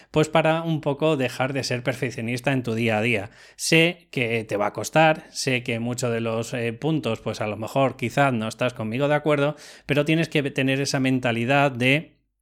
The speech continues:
voy a hacer todo lo posible para ir mejorando cada día.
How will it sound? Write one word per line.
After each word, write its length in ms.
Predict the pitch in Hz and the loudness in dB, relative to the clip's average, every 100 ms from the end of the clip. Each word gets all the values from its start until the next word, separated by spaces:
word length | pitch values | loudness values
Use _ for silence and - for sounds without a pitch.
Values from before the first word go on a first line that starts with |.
| _ 123 | _ -2
voy 220 | 143 147 | 2 2
a 20 | |
hacer 220 | 143 135 | 2 -4
todo 300 | - 143 147 | -2 0 2
lo 140 | 131 120 | 0 -2
posible 460 | 110 117 120 127 | -4 -2 0 -2
para 220 | 123 113 | -2 -4
ir 100 | 113 | -4
mejorando 640 | 120 123 - 107 110 120 123 | -4 -4 -6 -6 -6 -6 -4
cada 300 | 117 101 104 | -6 -6 -2
día. 300 | 117 104 | -2 -2